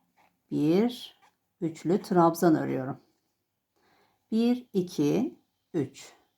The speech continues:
Yanındakine tekrar, yani iki tane öreceğiz. Üçlü olarak.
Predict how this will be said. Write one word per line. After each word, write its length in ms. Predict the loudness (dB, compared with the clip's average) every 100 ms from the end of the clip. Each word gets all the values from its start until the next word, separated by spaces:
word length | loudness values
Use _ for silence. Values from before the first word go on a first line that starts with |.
| _ _ _ _
Yanındakine 800 | 4 6 6 0 -4 -6 -6 -6
tekrar, 840 | -10 -10 -6 0 2 2 -4 -18 _ _ _ _ _ _ _
yani 280 | -10 -4 -2
iki 200 | 0 0
tane 280 | 2 2 0
öreceğiz. 720 | -2 -4 2 2 2 -2 -14 _ _ _ _ _ _ _ _ _ _
Üçlü 380 | -8 -8 -6 -4
olarak. 580 | -2 -2 2 2 0